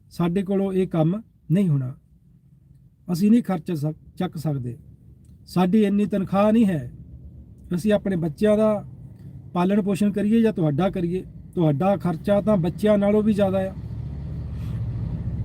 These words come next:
ਸੋ ਵਾਹਿਗੁਰੂ,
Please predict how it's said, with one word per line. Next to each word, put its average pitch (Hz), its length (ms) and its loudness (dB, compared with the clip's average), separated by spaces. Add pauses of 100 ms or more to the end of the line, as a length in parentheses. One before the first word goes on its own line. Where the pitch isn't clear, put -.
(2250)
ਸੋ 180 160 0
ਵਾਹਿਗੁਰੂ, 190 540 4